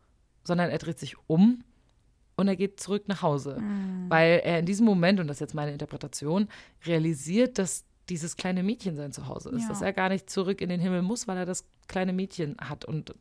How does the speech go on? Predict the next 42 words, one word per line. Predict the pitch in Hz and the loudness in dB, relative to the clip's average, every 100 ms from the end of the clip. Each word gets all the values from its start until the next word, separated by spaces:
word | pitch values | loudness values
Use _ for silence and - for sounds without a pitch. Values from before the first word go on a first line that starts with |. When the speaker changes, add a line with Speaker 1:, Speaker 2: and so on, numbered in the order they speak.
| _ | _
Speaker 1:
er | 175 175 | 0 6
will | 233 | 6
irgendwie | - 151 147 139 | 6 0 -2 -6
gar | 143 | -8
nicht | 143 - | -8 -10
mehr | 131 | -10
fort. | - 98 - - | -6 -6 -6 -8
Speaker 2:
Mhm. | 202 185 180 - | -8 -8 -10 0
Speaker 1:
Und | 170 | 6
hinter | 202 240 190 | 8 8 6
ihm | 202 | 6
hebt | 165 233 - | 6 4 4
dann | 190 | 2
das | 175 - | 2 -2
ufo | 185 170 - | -4 -4 0
ab, | 226 196 | 0 0
also | 156 | -4
er | - | -2
hat | 165 - | -4 -6
praktisch | 170 - 170 160 - | -10 -2 -2 -2 -10
seine | - 151 151 | -4 0 0
Chance | 156 175 190 - | 2 0 0 -2
verpasst, | 151 208 - - | 0 0 0 -6
zurück | 156 185 | -6 -6
ins | 151 - | -6 -4
Weltall | 180 117 143 | -4 -2 -6
zu | - | -8
gehen. | 143 151 190 208 - - - - | -8 -2 -2 -2 -12 -20 -20 -4
Und | 175 170 190 | -4 -2 2
Jin | 190 | 2
rennt | 180 190 226 | 4 4 2
zur | - 196 | 0 -4
Straße | - 165 185 214 190 | -4 2 2 2 -4
und | 165 | -4
fährt | - 175 180 | -4 -4 -2
dann | 175 | -2
per | 170 151 | -2 -2
Anhalter | 185 185 170 175 | 0 2 0 0
mit | 165 - | -2 -2
so | 160 | -2
einem | 165 | -2
Pickup-Truck | - 220 175 160 - 180 175 - | -2 -2 -2 -4 -2 -2 -2 -8